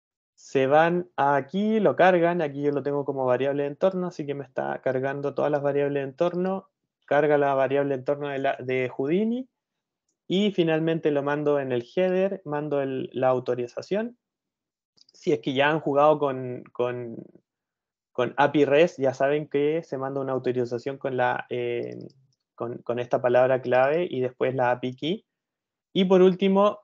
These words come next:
en este template le cargan el template de LangChain, donde le están pasando la variable del usuario, le cargan el rol usuario.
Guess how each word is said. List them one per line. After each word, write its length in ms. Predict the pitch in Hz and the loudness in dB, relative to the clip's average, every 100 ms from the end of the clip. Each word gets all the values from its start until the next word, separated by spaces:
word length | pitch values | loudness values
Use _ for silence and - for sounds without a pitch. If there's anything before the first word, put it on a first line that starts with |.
| _ | _
en 180 | 160 156 | -2 0
este 260 | 180 180 175 | 0 0 0
template 560 | 175 180 180 180 190 - | 2 0 0 0 0 0
le 180 | 147 | 0
cargan 320 | 143 147 151 147 | 2 2 2 0
el 160 | 131 | -4
template 480 | 151 151 151 156 151 | -2 -2 -2 -4 -4
de 320 | 123 127 135 - | -4 -2 -2 -2
LangChain, 680 | 135 165 170 - 165 175 185 | 0 0 -2 -4 -4 -4 -8
donde 260 | 135 135 131 | -8 -6 -6
le 80 | 127 | -6
están 220 | 139 143 | -8 -10
pasando 360 | 139 156 151 | -10 -8 -4
la 120 | 151 147 | 0 0
variable 400 | 147 156 156 156 | 2 0 0 0
del 100 | 151 | -2
usuario, 540 | - 170 165 180 - | -2 -2 0 -2 -4
le 140 | - 123 | -6 -4
cargan 340 | 135 139 139 | -4 -4 -4
el 160 | 127 123 | -4 0
rol 320 | 143 170 170 | 2 2 0
usuario. 640 | 160 - 180 170 165 190 | -4 -2 -2 0 -2 -4